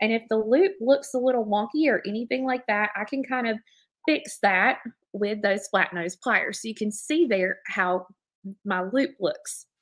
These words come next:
Now, the great thing, again, is I know exactly that's the size loop that I'm gonna need and use for each thing. So what I'm gonna do is I'm gonna use my ruler now.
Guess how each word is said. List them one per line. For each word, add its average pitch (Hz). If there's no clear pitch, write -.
Now, 220
the 214
great 214
thing, 277
again, 220
is 185
I 196
know 196
exactly 185
that's 226
the 254
size 247
loop 269
that 196
I'm 185
gonna 202
need 208
and 196
use 190
for -
each -
thing. 202
So 214
what 202
I'm 202
gonna 294
do 277
is 233
I'm 214
gonna 185
use 208
my 320
ruler 320
now. 214